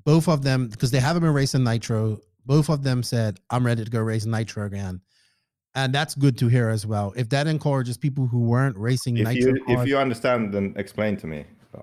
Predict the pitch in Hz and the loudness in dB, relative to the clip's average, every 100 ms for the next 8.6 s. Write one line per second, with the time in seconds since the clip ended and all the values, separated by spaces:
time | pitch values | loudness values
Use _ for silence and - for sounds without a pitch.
0 | - 107 120 - 127 143 147 139 - 127 | -6 0 0 0 0 0 0 -2 -2 -4
1 | 156 170 151 - 127 117 101 92 143 196 | -2 -2 -4 -4 -4 0 0 4 4 4
2 | 196 175 254 247 - _ _ - - 208 | 2 2 0 -2 -10 _ _ 0 4 6
3 | 277 208 180 - 190 226 180 202 170 180 | 6 4 2 -2 0 4 6 6 6 4
4 | 170 151 147 131 123 131 110 120 131 117 | 4 4 4 4 2 0 -4 -2 0 0
5 | 139 143 139 131 113 - 131 127 131 123 | 2 2 2 0 -4 -2 0 0 -2 -4
6 | 123 135 123 117 113 117 107 - _ _ | -4 -2 -2 0 -2 0 -4 -6 _ _
7 | _ - 143 156 131 - - 127 165 156 | _ -4 -2 0 -2 -10 -8 -2 0 -2
8 | - - 143 151 143 139 | -6 -2 0 2 2 -2